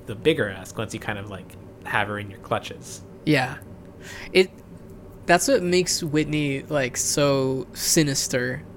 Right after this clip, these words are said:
Speaker 2: I think, is that her, the way that she handled her relationship with Kara is equal parts interest in the show, like, wanting to, like, have this person of notoriety, like, featured in the show,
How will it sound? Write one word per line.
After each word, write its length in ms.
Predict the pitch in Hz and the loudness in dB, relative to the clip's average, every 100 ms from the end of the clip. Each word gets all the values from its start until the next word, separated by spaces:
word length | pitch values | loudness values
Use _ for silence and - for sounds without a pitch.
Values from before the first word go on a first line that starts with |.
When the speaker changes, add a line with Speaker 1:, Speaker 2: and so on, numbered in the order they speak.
| - | -2
Speaker 2:
I 140 | 147 135 | 2 4
think, 440 | - 139 127 - - | 2 0 0 -6 0
is 220 | 147 131 | 2 2
that 300 | 135 135 127 - - | 6 6 6 0 -12
her, 580 | - 165 175 175 170 - - - | 6 10 12 12 10 6 -2 0
the 80 | 156 | 6
way 120 | 156 | 6
that 120 | 151 | 6
she 220 | - 143 | 4 2
handled 380 | 139 135 139 139 | 2 0 2 2
her 120 | 135 | 2
relationship 680 | 127 127 127 - 135 135 - | 0 0 -2 -2 -2 -2 -2
with 180 | 127 - | -4 -4
Kara 360 | - 127 131 | 0 2 0
is 320 | 131 143 127 - | 0 -2 -4 0
equal 400 | 170 160 156 147 | 2 2 4 2
parts 680 | - 143 139 131 - - - - - | 4 4 4 2 2 2 2 -2 -2
interest 440 | 151 151 - - 156 | 2 2 2 0 0
in 80 | |
the 100 | 131 | 0
show, 540 | - - 139 131 147 160 - - - - - - | 0 2 2 2 0 -2 -10 -16 -16 -18 -18 -10
like, 240 | - 196 - | -4 -4 0
wanting 640 | 139 135 - 135 131 131 - - - - | 0 0 0 -2 -2 -6 -8 -12 -14 -10
to, 160 | - 139 | 0 2
like, 360 | 131 123 - - | 2 -2 -6 -6
have 680 | - 139 127 123 - - | 0 0 -2 -6 -12 -8
this 160 | 143 131 | -4 -4
person 420 | - 131 127 - | -2 0 0 0
of 140 | 127 123 | -4 -2
notoriety, 760 | 127 123 123 120 123 123 123 | 0 0 -2 -2 -4 -4 -4
like, 220 | 123 123 - | -6 -6 -4
featured 420 | - 120 135 123 | 0 0 2 0
in 80 | 123 | -2
the 80 | |
show, 460 | 120 - 127 127 127 | -2 0 -2 -2 -6